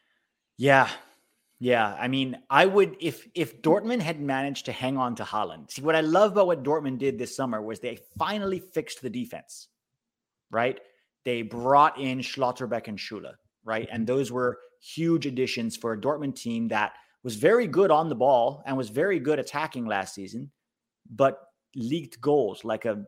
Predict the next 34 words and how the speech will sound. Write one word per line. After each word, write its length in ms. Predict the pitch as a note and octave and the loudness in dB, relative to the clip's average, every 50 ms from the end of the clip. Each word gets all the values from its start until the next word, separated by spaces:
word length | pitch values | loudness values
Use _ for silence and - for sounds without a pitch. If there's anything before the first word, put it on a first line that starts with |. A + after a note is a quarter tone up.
| - _ - | -14 _ -14
mofo. 580 | F#2 F2 F#2+ A2+ C#3+ D#3+ D3 - C2+ A1 - - _ _ | -12 -6 -4 -2 -2 -2 -4 -6 -10 -10 -12 -18 _ _
You 160 | A2+ B2 A#2+ | -4 -4 -2
know, 180 | A2+ G#2+ A2 A2+ | 0 0 0 -2
it 60 | A#2 | -2
was 180 | A#2+ A2 - | -4 -4 -4
just, 460 | - - C#3+ C#3+ C3 - - - - - _ _ - - - - _ _ _ _ _ | 0 4 4 4 4 2 -2 -6 -10 -14 _ _ -20 -20 -20 -20 _ _ _ _ _
why 280 | - A2 C3 D#3 F3+ | 0 4 6 6 6
can't 260 | E3 - E3 D#3+ D#3+ - | 6 2 0 0 0 -2
they 100 | C#3+ B2+ | -4 -4
spend 300 | - - C3+ B2+ B2 A#2+ | -2 -2 0 0 2 0
on 120 | A#2 A2 | 0 -2
defense? 460 | G2+ A2+ G#2 - G2 F2 D2 D2 - - | -2 -6 -8 -8 -10 -10 -10 -10 -8 -6
And 120 | A2+ A#2+ | -2 0
they 60 | B2+ A#2+ | 0 2
finally 420 | - C#3 D3+ E3 E3 D#3 C#3+ B2+ | 4 4 4 4 4 2 0 0
did. 340 | A2 B2 D3+ B2 - - - _ _ _ _ | 2 2 2 2 2 -2 -8 _ _ _ _
But 160 | C#3+ C#3+ - | -4 0 2
then 140 | F#3+ G3 F#3+ | 2 2 4
they 100 | F3 F3 | 4 6
also 300 | E3+ D#3+ C3+ - E3 D3 | 6 4 4 2 0 0
lost 480 | C3+ C3 B2+ B2+ B2 A2 - - - _ _ _ _ - - | 2 4 4 4 4 2 -2 -10 -16 _ _ _ _ -16 -8
Haaland, 360 | - A#2 G2+ E2+ E2 - - _ _ | -6 -4 -4 -4 -8 -12 -16 _ _
who 100 | - A#2+ A2+ | -8 -4 0
rescued 460 | B2 C3 A#2 - - - B2 G#2+ G2+ | 0 0 0 -2 -6 -8 -8 -6 -4
them 260 | A2+ G#2+ G#2+ G#2 A2 | -4 -4 -4 -6 -8
so 440 | - - - - D3+ D3 C#3+ C3+ B2 | -8 -10 -6 -4 -2 0 0 0 -2
many 240 | A#2+ G#2+ G2+ F#2+ F#2+ | -4 -4 -6 -8 -10
times, 480 | - F2 D2 A1 G#1+ _ - - - _ _ _ _ _ _ _ | -12 -14 -16 -16 -20 _ -20 -20 -20 _ _ _ _ _ _ _
you 180 | - A2+ A2+ G#2+ | -6 -4 -4 -2
know, 180 | G2+ F#2 F#2 - C#2+ | -2 -4 -4 -6 -4
last 320 | A2+ A2 G#2 G2 G2 - - | -2 0 0 0 -2 -4 -8
season. 380 | G#2 G2+ F#2+ G2+ G2+ G2+ F#2+ _ _ _ _ _ _ _ _ _ - | -8 -8 -6 -6 -8 -8 -10 _ _ _ _ _ _ _ _ _ -4
And, 500 | A#2 A2+ A2+ A2 A2+ A2 A2+ G#2+ - - _ _ _ _ _ _ _ _ | -2 -2 0 -2 -2 -2 -4 -6 -6 -10 _ _ _ _ _ _ _ _
the, 120 | D3 D3 | -8 -8